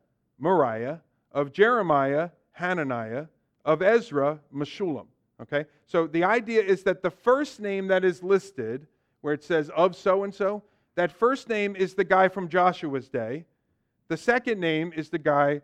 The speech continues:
from Jehoiakim's day. All right? I, I just appreciate knowing that 'cause it helps me understand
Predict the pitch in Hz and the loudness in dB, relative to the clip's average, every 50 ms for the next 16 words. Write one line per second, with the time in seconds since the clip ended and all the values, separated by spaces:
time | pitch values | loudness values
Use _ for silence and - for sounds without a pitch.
0 | _ _ _ _ _ - 139 139 143 147 - 160 156 170 190 190 175 160 - 139 | _ _ _ _ _ -4 -4 -4 -4 -6 -4 -4 0 2 2 2 2 0 -2 -6
1 | 127 123 117 117 123 113 101 92 - _ _ _ _ _ _ _ - 120 143 180 | -8 -8 -8 -6 -6 -6 -6 -10 -16 _ _ _ _ _ _ _ -8 -6 -6 -4
2 | 165 147 143 131 143 143 139 131 123 _ _ _ - - - - 131 123 - - | -4 -6 -6 -6 -8 -10 -10 -12 -16 _ _ _ -20 -20 -12 -10 -10 -10 -10 -10
3 | 135 131 131 131 131 139 139 143 151 156 151 147 160 202 220 - _ 151 135 139 | -10 -8 -8 -6 -4 -2 -2 -2 -2 -2 -2 -2 -2 -2 -2 -4 _ -10 -10 -8
4 | 131 135 143 135 - _ 147 135 131 127 127 127 - - 143 135 139 147 | -6 -6 -6 -8 -8 _ -10 -8 -8 -8 -8 -10 -10 -10 -8 -8 -8 -8